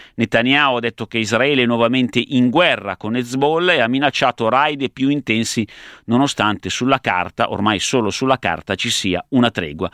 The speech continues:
Nelle ultime ore in Libano almeno dodici i morti, diverse persone hanno lasciato anche alcuni quartieri di Beirut. Netanyahu, sappiamo, è stato tagliato fuori dal negoziato con Teheran e potrebbe tentare di agire in autonomia.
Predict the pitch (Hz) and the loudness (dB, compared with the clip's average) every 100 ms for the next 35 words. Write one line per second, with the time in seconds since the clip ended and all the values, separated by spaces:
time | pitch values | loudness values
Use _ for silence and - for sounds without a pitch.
0 | - - 113 123 123 139 123 135 127 135 | -12 -8 0 2 2 2 0 0 2 2
1 | 120 110 113 131 104 98 101 98 113 107 | 0 0 0 0 0 0 0 -2 0 2
2 | 127 117 104 147 117 98 - 98 - 120 | 2 2 2 0 0 -2 -6 -6 -4 0
3 | 131 151 175 - 190 180 - - 110 127 | 2 2 -2 -6 -8 -8 -14 -4 2 2
4 | 131 - - 110 - 180 123 92 92 90 | 2 -4 -8 -6 -2 0 0 -2 -2 -2
5 | - 120 110 104 95 - 131 110 107 - | -2 -2 -2 -4 -4 0 0 0 -2 0
6 | 139 120 104 127 156 143 175 - 151 - | 0 0 0 0 0 0 -2 0 -2 -2
7 | - - - 120 110 123 151 160 117 92 | -12 -20 -4 -2 0 2 4 2 0 -4
8 | - _ _ - - 143 143 95 82 - | -12 _ _ -12 -4 0 0 0 -8 -6
9 | 104 - 110 110 104 - 131 135 135 104 | -6 -4 -2 -2 -2 -4 0 2 2 -2
10 | 98 107 104 - 135 120 107 113 113 139 | -4 -4 -6 0 0 0 -2 -4 0 0
11 | 101 95 - 107 120 117 104 92 104 113 | 0 -2 -6 -8 -2 0 0 -2 -4 -4
12 | - 90 92 98 117 110 - 82 85 - | 0 0 0 0 0 0 -2 -4 -6 -2
13 | 131 123 113 127 120 107 95 | 2 2 2 0 0 2 -2